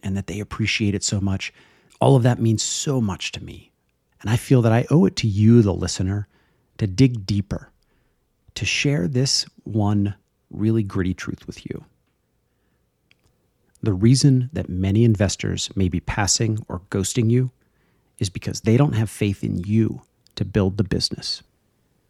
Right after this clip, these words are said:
And that is based completely on subjective experience. In most cases,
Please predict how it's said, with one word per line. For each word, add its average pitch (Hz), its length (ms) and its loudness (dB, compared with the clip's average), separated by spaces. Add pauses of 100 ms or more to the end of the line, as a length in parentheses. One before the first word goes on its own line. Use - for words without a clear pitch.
(400)
And 113 160 4
that 127 160 2
is 120 240 0
based 110 380 0
completely 120 800 0 (100)
on 90 240 -2
subjective 92 720 -4
experience. - 960 -8 (680)
In 104 100 2
most 143 300 4
cases, - 540 -8